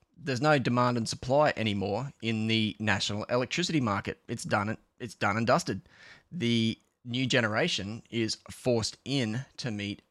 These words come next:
targets that have nothing to do with, you know, meeting, <laughs> keeping electricity systems stable or even, even the investment environment workable. Matthew Warren continues. The biggest hit is on the utility scale wind and solar farms,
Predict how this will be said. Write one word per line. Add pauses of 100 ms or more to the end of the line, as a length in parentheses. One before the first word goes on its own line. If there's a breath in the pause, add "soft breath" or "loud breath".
targets
that
have
nothing
to
do
with, (840)
you
know, (220)
meeting, (140)
<laughs>
keeping
electricity
systems
stable
or
even, (280 loud breath)
even
the
investment
environment (140)
workable. (600)
Matthew
Warren
continues. (960)
The
biggest
hit
is
on
the
utility
scale
wind
and
solar
farms,